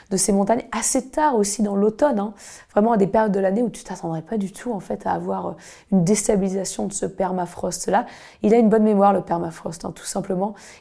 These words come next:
Il enregistre quand il y a des vagues de chaleur et au bout d'un moment, il atteint lui aussi son point de non-retour et, et ça s'effondre. Et voilà, non seulement t'as ce permafrost qui dégèle, mais t'as aussi les glaciers qui se, se dégonflent en quelque sorte.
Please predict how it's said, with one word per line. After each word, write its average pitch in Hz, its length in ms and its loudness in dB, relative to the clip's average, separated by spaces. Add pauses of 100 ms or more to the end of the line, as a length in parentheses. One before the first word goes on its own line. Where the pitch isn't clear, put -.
Il 196 100 6
enregistre 220 540 6
quand 208 80 -4
il 190 40 0
y - 20 2
a 185 40 0
des 185 100 0
vagues 175 220 0
de 180 80 -4
chaleur 196 400 0
et 196 80 0
au 185 60 0
bout 170 100 -2
d'un 180 160 0
moment, 180 320 -2 (380)
il 190 100 4
atteint 185 260 4
lui 196 160 2
aussi 190 260 -6
son 190 180 -6
point 190 200 -6
de 180 120 -4
non-retour 175 560 -4
et, - 80 -2
et - 80 -4
ça 190 160 -4
s'effondre. 220 500 -4 (420)
Et 214 280 4 (240)
voilà, 220 160 8
non 247 160 6
seulement 247 280 4
t'as 214 160 2
ce 202 140 -2
permafrost 208 800 0
qui - 140 -6
dégèle, 214 320 4
mais 220 80 4
t'as 214 120 2
aussi 202 240 2
les 202 140 2
glaciers 226 540 4
qui - 160 0
se, - 240 4 (340)
se - 220 2
dégonflent 226 560 2
en 175 40 -4
quelque 196 280 -4
sorte. 196 340 -2